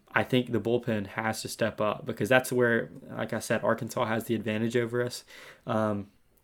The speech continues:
and I think my guy is gonna be, um,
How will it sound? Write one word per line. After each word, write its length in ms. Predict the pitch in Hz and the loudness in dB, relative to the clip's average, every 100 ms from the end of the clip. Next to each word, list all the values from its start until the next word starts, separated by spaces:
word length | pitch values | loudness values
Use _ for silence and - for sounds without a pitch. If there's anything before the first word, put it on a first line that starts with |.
| - | -6
and 440 | 113 107 107 104 104 | -4 -2 -2 -4 0
I 140 | 113 | 0
think 320 | 107 127 117 - _ - - _ - - | 2 -2 -4 -10 _ -14 -14 _ -20 -6
my 200 | 117 113 | 0 2
guy 260 | 104 107 107 | 2 0 0
is 100 | 98 | 0
gonna 200 | 110 107 | 0 2
be, 480 | 104 104 104 104 135 | 2 2 2 0 -4
um, 480 | 110 104 - - | -6 -4 -6 -10